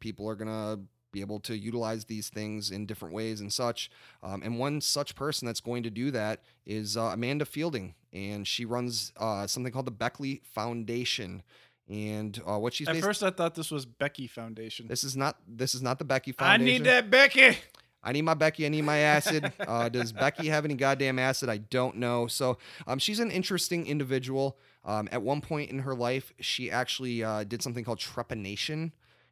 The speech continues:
Speaker 1: And what trepanation is,
Speaker 2: Oh, yes.
Speaker 1: uh, it, it's actually, it dates back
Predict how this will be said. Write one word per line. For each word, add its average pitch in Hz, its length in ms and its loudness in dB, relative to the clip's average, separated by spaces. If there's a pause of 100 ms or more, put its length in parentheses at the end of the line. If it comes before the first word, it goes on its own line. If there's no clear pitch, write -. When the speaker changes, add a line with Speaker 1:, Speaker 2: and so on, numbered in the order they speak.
Speaker 1:
And 104 180 -4
what 110 100 -4
trepanation 131 540 -2
is, 120 140 0
Speaker 2:
Oh, 175 720 2
yes. 131 280 -8
Speaker 1:
uh, 113 380 2 (260)
it, 143 180 -2
it's 156 140 -2
actually, 202 340 0
it 135 100 -2
dates 135 200 0
back 170 240 -4